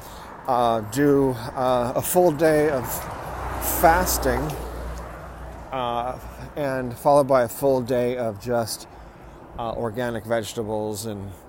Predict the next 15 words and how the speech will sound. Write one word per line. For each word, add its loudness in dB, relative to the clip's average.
purified -4
distilled -2
water. 0
Uh, -4
so -6
it's, -8
uh, -2
one -2
day 0
total 2
fast, -2
one -6
day -2
vegetable 0
fast. -2